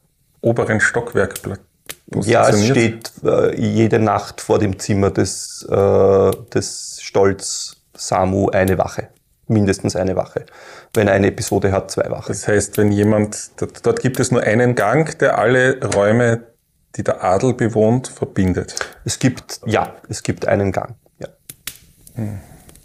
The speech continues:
Speaker 1: Wer hat vergangene Nacht?
Speaker 2: Da müsste ich schauen, wann,
Speaker 1: Sind immer
Speaker 2: wann
Speaker 1: dieselben
Speaker 2: genau?
Speaker 1: Nächte?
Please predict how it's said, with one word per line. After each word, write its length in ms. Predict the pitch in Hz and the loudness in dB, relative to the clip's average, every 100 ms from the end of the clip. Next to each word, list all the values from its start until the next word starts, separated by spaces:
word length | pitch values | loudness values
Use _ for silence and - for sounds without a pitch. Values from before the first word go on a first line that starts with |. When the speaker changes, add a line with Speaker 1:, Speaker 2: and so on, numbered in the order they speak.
| - - _ - - | -20 -20 _ -12 0
Speaker 1:
Wer 260 | 101 98 | 2 2
hat 200 | 104 - | 0 -4
vergangene 500 | - 107 95 104 123 | -6 -2 0 0 0
Nacht? 480 | 123 147 - - - _ _ _ _ _ _ _ - | 0 -2 -6 -20 -20 _ _ _ _ _ _ _ 0
Speaker 2:
Da 220 | 101 104 | 4 4
müsste 300 | 101 - 101 | 4 2 -2
ich 280 | 95 - - | -2 -6 -10
schauen, 380 | - 101 - | -2 0 2
wann, 180 | 104 101 123 | 0 0 0
Speaker 1:
Sind 180 | 123 104 | 0 2
immer 280 | - 117 107 | 2 4 4
Speaker 2:
wann 100 | 127 | 4
Speaker 1:
dieselben 240 | 117 110 110 | 4 4 4
Speaker 2:
genau? 100 | 123 | 4
Speaker 1:
Nächte? 260 | 117 - | 2 -2